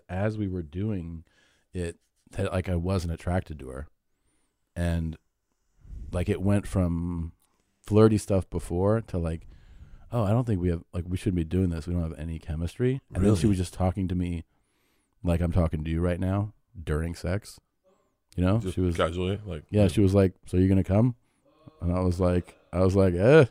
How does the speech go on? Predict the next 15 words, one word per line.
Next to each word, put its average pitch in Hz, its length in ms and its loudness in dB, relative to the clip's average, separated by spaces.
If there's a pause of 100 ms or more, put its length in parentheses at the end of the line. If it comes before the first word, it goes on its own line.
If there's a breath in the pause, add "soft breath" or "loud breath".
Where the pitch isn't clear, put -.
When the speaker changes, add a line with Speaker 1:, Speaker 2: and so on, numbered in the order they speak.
(1300 soft breath)
Speaker 2:
Not 101 200 6
if 110 80 6
you 120 60 8
Speaker 1:
Uh, 117 40 6 (120)
Speaker 2:
keep - 80 -6
talking 120 200 4
like 120 140 8
Speaker 1:
yeah, 123 220 10
Speaker 2:
this. - 260 -4
Speaker 1:
yeah. 104 320 4 (140)
And 92 100 -2
then 90 220 0 (920 loud breath)
I 90 60 -6
was 95 100 -4
like, 95 220 -2